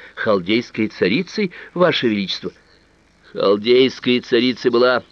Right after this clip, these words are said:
не то Крис", возразил царь. "Истинной царицей была не то Крис, а Амугея для Навуходоносора была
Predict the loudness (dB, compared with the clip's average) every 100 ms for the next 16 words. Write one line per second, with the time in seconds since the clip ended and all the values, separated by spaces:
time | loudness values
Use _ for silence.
0 | _ _ _ -12 -6 -4 0 0 0 -2
1 | -8 -8 -12 -18 -20 _ _ _ _ -12
2 | -6 -6 -4 -8 -4 -6 -6 -14 _ _
3 | -20 -18 -4 0 0 0 0 0 0 2
4 | 0 0 2 2 4 2 4 2 0 -4
5 | -6 -6 -2 0 0 -2 -4 -4 0 2
6 | 2 2 0 0 -4 -4 -2 0 0 0
7 | 0 0